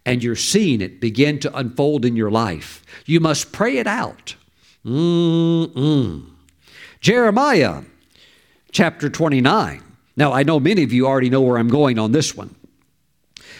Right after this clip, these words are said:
And you're correct, that would be verse eleven, which we love to quote in the church, but we must not only quote it, we must bring it into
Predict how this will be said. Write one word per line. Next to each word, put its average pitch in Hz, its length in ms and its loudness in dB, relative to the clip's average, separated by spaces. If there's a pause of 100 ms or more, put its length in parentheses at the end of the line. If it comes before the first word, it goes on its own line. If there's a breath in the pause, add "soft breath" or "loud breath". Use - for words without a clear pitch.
(140)
And 123 200 2
you're 117 200 2
correct, 139 500 -2
that 117 180 0
would 113 140 -2
be 120 140 4
verse 110 360 -2
eleven, 104 520 -2
which 233 340 0 (220 loud breath)
we 151 180 4
love 208 360 4
to 156 80 -8
quote 185 560 0 (720)
in 190 220 2
the 139 100 -2
church, - 680 -4 (360 soft breath)
but 143 240 -4
we 135 100 4
must 160 380 -2
not 151 200 -2
only 143 220 0
quote 156 300 0
it, 123 120 -2
we 135 140 2
must 131 320 -2
bring 147 200 2
it 147 120 2
into 131 560 0